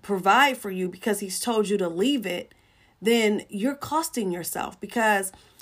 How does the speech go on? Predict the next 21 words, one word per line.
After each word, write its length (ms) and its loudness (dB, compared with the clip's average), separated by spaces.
God 400 4
has 380 -2
something 400 -2
for 180 -4
you. 180 -6
So 220 -2
if 100 -4
God 380 2
says, 560 -2
"You 140 -2
know 160 4
what? 320 6
Quit 200 2
your 80 0
job. 320 -6
I 60 -6
got 220 6
something 240 -2
else 180 -2
for 180 -10
you." 180 -14